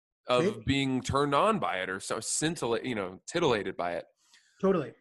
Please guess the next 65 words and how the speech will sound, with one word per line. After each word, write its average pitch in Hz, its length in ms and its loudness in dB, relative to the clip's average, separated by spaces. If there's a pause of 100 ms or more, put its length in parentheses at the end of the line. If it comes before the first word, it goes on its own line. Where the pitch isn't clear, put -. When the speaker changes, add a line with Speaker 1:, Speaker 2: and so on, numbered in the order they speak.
(140)
Speaker 2:
May-, 175 180 2
it's 180 180 2
possible. 190 460 -2
And 180 100 2
I 175 120 4
think 214 240 2
that 185 160 4
that's 180 280 4
a 185 40 2
thing. 180 400 0
That's 160 220 -2
definitely 170 340 2
a 143 60 -4
thing. 190 400 0 (100)
I 185 180 4
think 208 300 0
that 208 140 2
she 175 420 2
had 147 160 -2
tapped 151 340 2
into 151 160 0
the 143 80 -2
fact 139 280 -2
that 139 80 -6
it 135 60 -4
made 135 140 -4
me 135 120 -4
insecure, 135 480 -4 (240)
but 175 100 4
maybe 226 260 8
she, 170 360 -2
when 185 140 4
she 175 120 -2
threw 190 220 2
it 185 40 6
out 196 180 4
there 185 140 6
as 147 120 0
a 147 40 -4
feeler, 180 560 0 (1080)
um, 156 580 0 (120)
she - 260 -6
thought 170 200 -2
that 170 100 -2
I 165 80 0
would 156 100 -2
be 165 120 0
into 196 200 -2
it. 127 60 -4
I 135 60 -6
don't 165 100 -2
know. 185 80 0
You 139 140 -4
might 156 140 -2
be 131 80 2
Speaker 1:
Maybe. 113 460 2
She - 180 -4
just 170 220 -2
sounds 123 240 2
like 104 140 -4
a 101 40 -4
really 98 260 -4
bad 90 300 -6
person, 92 420 -6
if 92 100 -12